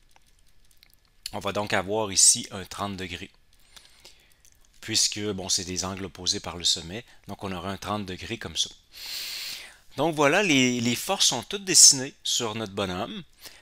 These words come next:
Notre système d'axe ici est déjà représenté dans le problème.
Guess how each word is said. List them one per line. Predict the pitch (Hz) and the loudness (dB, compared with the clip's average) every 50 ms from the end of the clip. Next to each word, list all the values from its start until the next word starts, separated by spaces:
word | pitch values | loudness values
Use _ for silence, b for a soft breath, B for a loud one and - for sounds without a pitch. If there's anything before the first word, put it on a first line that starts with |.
| B - | B -4
Notre | 120 127 - - | -2 2 6 8
système | - - 160 - - 160 135 127 123 117 | 8 8 8 6 4 2 0 0 2 4
d'axe | 135 151 151 - - - | 4 4 4 4 4 6
ici | - - 156 147 135 | 6 6 6 4 0
est | 120 | -2
déjà | 104 110 123 117 135 127 | -2 -2 -2 0 0 0
représenté | 117 120 113 - 107 113 104 110 104 98 92 - - 120 113 - - - - | -2 -4 -6 -4 0 2 2 2 2 -2 -4 -6 -6 -6 -6 -8 -12 -14 -6
dans | 98 98 101 | -4 -4 -4
le | 95 | -4
problème. | - - 98 90 85 85 85 98 147 202 | -4 -6 -8 -6 -4 -4 -4 -4 -6 -6